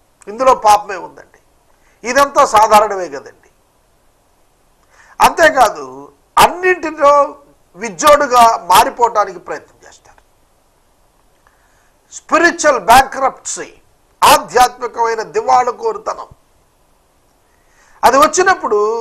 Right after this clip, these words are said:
మనలను దేవునికి దూరంగా తీసుకుపోతుంది. విశ్వాసులు సైతం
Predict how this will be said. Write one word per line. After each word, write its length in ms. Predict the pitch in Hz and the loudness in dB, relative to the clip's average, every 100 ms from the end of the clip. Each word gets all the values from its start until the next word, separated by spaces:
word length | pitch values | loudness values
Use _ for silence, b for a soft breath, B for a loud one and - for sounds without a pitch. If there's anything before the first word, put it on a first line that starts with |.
| 453 - _ | -10 -18 _
మనలను 840 | 165 208 233 226 175 156 170 175 170 _ _ _ _ | -2 0 2 0 -4 -12 -14 -16 -20 _ _ _ _
దేవునికి 380 | 214 269 269 196 | 2 2 2 -4
దూరంగా 500 | 147 190 294 311 247 | -8 -4 -2 -4 -6
తీసుకుపోతుంది. 720 | 170 139 - - _ - - _ _ _ _ _ _ _ _ _ _ _ _ _ _ _ _ _ _ _ _ _ _ _ _ _ _ _ _ _ - | -8 -12 -20 -20 _ -20 -20 _ _ _ _ _ _ _ _ _ _ _ _ _ _ _ _ _ _ _ _ _ _ _ _ _ _ _ _ _ -6
విశ్వాసులు 640 | 202 208 269 311 320 320 | -4 2 4 4 2 -4
సైతం 760 | - - 262 320 247 147 131 | -6 -6 -6 -6 -6 -8 -14